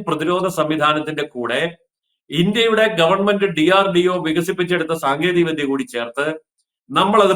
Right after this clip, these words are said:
പരിഷ്കരിച്ചു. പരിഷ്കരിച്ചപ്പോൾ നമ്മൾ അതിന് സുദർശന ചക്ര എന്ന് പേരിട്ടു. എസ് ഫോർ ഹൺഡ്രഡിനെ പൊട്ടിക്കാൻ യുക്രൈൻ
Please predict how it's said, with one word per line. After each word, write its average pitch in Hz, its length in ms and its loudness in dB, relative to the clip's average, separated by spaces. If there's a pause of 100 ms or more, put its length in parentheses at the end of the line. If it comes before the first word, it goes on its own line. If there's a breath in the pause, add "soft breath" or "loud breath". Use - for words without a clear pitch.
(120)
പരിഷ്കരിച്ചു. 156 600 -2 (160)
പരിഷ്കരിച്ചപ്പോൾ 190 680 0
നമ്മൾ 175 220 0
അതിന് 170 200 2 (300)
സുദർശന 202 400 -2 (140)
ചക്ര 165 220 -2 (200)
എന്ന് 151 140 -4
പേരിട്ടു. 135 360 0 (760)
എസ് 165 280 0
ഫോർ 247 240 6
ഹൺഡ്രഡിനെ 214 480 0 (140)
പൊട്ടിക്കാൻ 160 420 0 (380)
യുക്രൈൻ 196 360 0